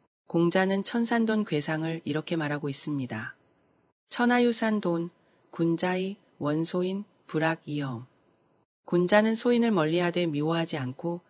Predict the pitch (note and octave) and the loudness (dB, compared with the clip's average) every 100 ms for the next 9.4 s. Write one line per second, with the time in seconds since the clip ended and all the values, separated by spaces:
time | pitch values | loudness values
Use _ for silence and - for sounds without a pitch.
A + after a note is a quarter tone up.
0 | _ _ - C#3+ D#3 D#3+ E3+ C#3+ C3+ E3 | _ _ -4 0 0 0 -2 -2 -4 -2
1 | D#3+ D3+ D#3 C3+ D3+ - D#3+ D3+ C#3+ D#3+ | -2 -2 -4 -4 -2 -4 -2 -2 -2 -4
2 | D3 A#2+ B2 - _ _ _ _ _ _ | -4 -4 -8 -12 _ _ _ _ _ _
3 | _ _ _ - G3+ G3+ G3 G3+ G#3 _ | _ _ _ -4 2 2 2 0 -4 _
4 | _ _ - A#3 A#3 A3 A3 G#3 G3+ F3+ | _ _ -4 0 2 2 2 2 0 2
5 | C3 D3+ E3 E3 D3+ C#3+ D3+ D3+ E3 - | 2 2 0 0 -2 -2 -4 -4 -6 -10
6 | _ _ _ - C#3+ C#3+ F3 F3+ - G3+ | _ _ _ -6 -4 0 0 -2 -2 -2
7 | G3+ F#3+ F3+ E3 - G3 - _ - D3 | 0 0 -2 -2 -4 -6 -8 _ -6 -4
8 | D3+ - E3 C3 - F#3 F3+ F3+ F#3+ G3 | -2 0 0 -2 -4 -2 0 -2 -2 -2
9 | G3+ D#3 - C3+ | -2 -2 -6 -8